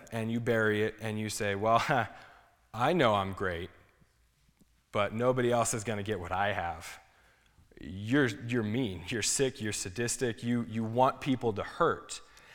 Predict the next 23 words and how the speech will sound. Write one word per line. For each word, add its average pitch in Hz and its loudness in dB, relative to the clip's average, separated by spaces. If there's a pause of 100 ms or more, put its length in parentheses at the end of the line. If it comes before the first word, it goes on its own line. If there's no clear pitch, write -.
(200)
And 139 4
so 151 10
the 143 6
same 180 6
should 156 4
be, 131 4
should - 0
be 123 0
taken 123 -2
over 98 -2
here. 104 2 (760)
If 131 4
you 202 2
have 151 8
the 135 4
words 127 4
of 117 -2
eternal 113 -2
life 85 -10 (720)
and 135 0
you 190 4
have 180 8
Scripture - 2